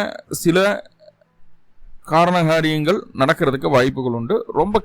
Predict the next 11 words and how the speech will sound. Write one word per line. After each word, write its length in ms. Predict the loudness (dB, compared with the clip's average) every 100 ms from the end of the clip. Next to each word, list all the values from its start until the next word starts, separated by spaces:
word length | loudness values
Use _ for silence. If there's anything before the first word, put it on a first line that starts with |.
| 4
கேர்ஃபுல்லா 380 | 2 2 2 2
இருந்துக்குங்க. 420 | 0 -2 -6 -10 -12 -20 -20 _ -20 _ _ _ _ _ _ _ _ _ _ _ _ _
ஏன்னா 200 | 2 4 4 2 0 2
நல்ல 300 | 2 2 2 2 -2 -10 _ _ _ -2
மனிதர்கள் 640 | 4 4 4 2 2 0
கூட 240 | 2 2 2 0 -4 -2 2
இந்த 380 | 4 2 2 0
நேரத்தில், 680 | 0 -2 0 0 0 -4 -4 -6 -18 _ _ _ _ -20 -18 -18 -20 _ -20 -18 -20 _ _ _ _ _ _ _ _ 0
நல்ல 320 | 2 4 2
மனிதர்களுக்கு 640 | 2 2 2 2 -2 -4 -4
கூட 220 | 0 2